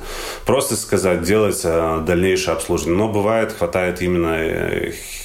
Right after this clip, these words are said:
химчистки, вот, сделанной профилактикой.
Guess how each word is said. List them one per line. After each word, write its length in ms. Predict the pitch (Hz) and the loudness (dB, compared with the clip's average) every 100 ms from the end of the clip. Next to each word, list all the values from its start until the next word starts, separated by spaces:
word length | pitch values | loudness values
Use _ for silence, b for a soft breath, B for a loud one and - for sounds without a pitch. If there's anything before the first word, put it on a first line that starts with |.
| - | -6
химчистки, 720 | - 175 165 147 156 - - 127 113 | 0 0 2 -2 -2 -2 -2 0 0
вот, 340 | - 101 101 92 | 0 2 2 0
сделанной 600 | 90 98 101 98 95 90 | 0 2 2 2 2 2
профилактикой. 960 | - 87 - 107 135 - 117 - 110 | 0 -2 2 2 2 -2 -4 -2 -6